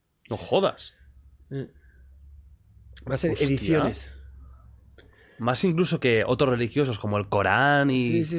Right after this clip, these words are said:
Speaker 2: es el segundo libro con más ediciones de la historia, después de la Biblia, es el libro de Euclides, Los Elementos. Y es una
Speaker 1: Guau.
Speaker 2: obra que, eh, una obra clásica que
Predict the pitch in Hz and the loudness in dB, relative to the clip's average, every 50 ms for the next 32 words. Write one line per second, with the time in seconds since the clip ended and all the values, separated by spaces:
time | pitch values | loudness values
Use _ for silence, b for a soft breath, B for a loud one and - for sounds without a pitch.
0 | 160 160 147 - 170 147 - 147 139 147 165 180 190 208 190 185 185 185 175 160 | -4 -4 -4 -4 -6 -4 -2 0 2 2 2 4 4 4 4 4 2 2 2 2
1 | 156 160 165 170 180 160 165 156 147 143 139 131 - - 180 185 214 233 262 - | 0 0 0 0 0 0 0 -2 0 0 -2 -4 0 0 0 0 0 -2 -4 -6
2 | 180 165 - - 151 151 139 135 139 151 170 180 190 180 170 - 165 160 - - | -10 -10 -6 -2 0 0 2 2 2 2 2 4 2 2 2 2 0 -2 0 0
3 | 151 143 139 143 139 143 147 170 185 196 202 202 180 165 156 180 190 202 196 B | 2 2 4 4 4 4 6 6 6 6 6 4 4 2 2 4 4 4 0 B
4 | B B B B B B B B B - 143 143 127 - 160 165 175 165 135 113 | B B B B B B B B B 0 0 0 0 2 2 2 4 4 2 0
5 | 101 - - - 127 127 127 - 143 139 143 147 143 135 - 110 95 - - - | -2 -6 -12 -10 -10 -10 -8 -6 -4 -2 0 0 -2 -2 -4 -8 -12 -12 -16 -20
6 | - _ - - _ _ - b b b b b b b b b b _ 156 147 | -20 _ -20 -20 _ _ -20 b b b b b b b b b b _ 0 2
7 | 147 123 151 160 156 160 170 175 190 190 196 202 208 - - b b b b b | 2 2 2 2 4 4 4 4 4 4 4 2 2 -2 -6 b b b b b
8 | b b - - - - 160 156 147 143 139 139 135 135 135 135 131 131 127 127 | b b -20 -20 -10 -2 0 2 4 4 4 4 4 6 6 4 4 4 4 2
9 | 123 123 127 - - - - 131 123 120 120 - 135 135 139 139 143 151 156 151 | 0 0 -4 -6 -8 -8 -6 -6 -4 -6 -6 -6 -4 -2 0 0 2 2 0 0
10 | - 156 156 165 170 - - 180 180 202 208 196 - - 160 151 139 131 127 127 | 0 0 2 2 2 2 0 0 2 2 0 0 -2 -2 0 2 2 2 2 0
11 | 127 | -2